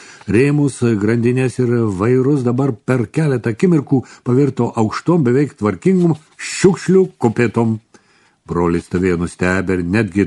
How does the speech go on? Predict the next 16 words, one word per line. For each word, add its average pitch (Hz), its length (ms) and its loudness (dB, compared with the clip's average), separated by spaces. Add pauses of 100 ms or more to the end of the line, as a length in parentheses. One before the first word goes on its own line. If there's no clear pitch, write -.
truputį 104 680 0 (220)
nusigandę. 123 840 2 (560)
„Kažin, 82 540 -4
ar 82 140 0
jie 87 240 0
ten 87 280 -2
neuždus?“ 85 640 0
tarė 98 320 0
vienas. 82 440 -6 (520)
„Ką 175 300 0 (120)
tu, 82 180 -2
juk 87 260 -4
jie 107 140 0
taip 92 280 -2
mėgsta 110 440 -2
šiukšlynus.“ 101 920 -4